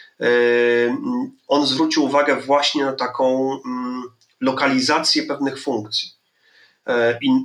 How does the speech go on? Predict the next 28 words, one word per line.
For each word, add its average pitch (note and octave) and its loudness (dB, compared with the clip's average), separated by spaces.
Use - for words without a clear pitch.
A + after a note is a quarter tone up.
wydawało C#3+ 2
się - 0
przez, - 0
y, A#2+ -2
wiele, C3+ 0
wiele, B2 0
wiele B2 0
lat, A2+ -2
że C3 0
tak D3 -4
ten C#3+ 0
mózg C#3 -2
działa, B2+ 2
to - -14
znaczy, A2+ -6
że A#2+ -2
mamy C3 0
pewien B2+ -6
obszar, C#3+ -2
który C3 -10
jest B2+ -4
odpowiedzialny A#2+ -2
za A2+ -4
konkretną A#2+ -4
funkcję, A#2+ -6
wykonuje C3 -4
konkretną A#2+ -6
robotę A2+ -2